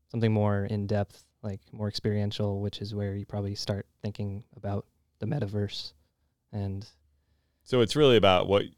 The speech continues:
Speaker 2: traditionally what we've seen on screen, whether in movie theaters or in the home,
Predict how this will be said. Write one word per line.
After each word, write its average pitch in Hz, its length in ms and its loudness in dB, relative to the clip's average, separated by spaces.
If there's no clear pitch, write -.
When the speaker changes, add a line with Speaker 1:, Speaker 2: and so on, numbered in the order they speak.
Speaker 2:
traditionally 110 500 2
what 85 180 -2
we've 82 120 -6
seen 90 180 -2
on 80 100 -4
screen, 80 380 -6
whether 78 220 -4
in 78 60 -6
movie 78 260 -6
theaters 78 400 -6
or 78 120 -6
in 69 140 -8
the 73 80 -12
home, 73 460 -4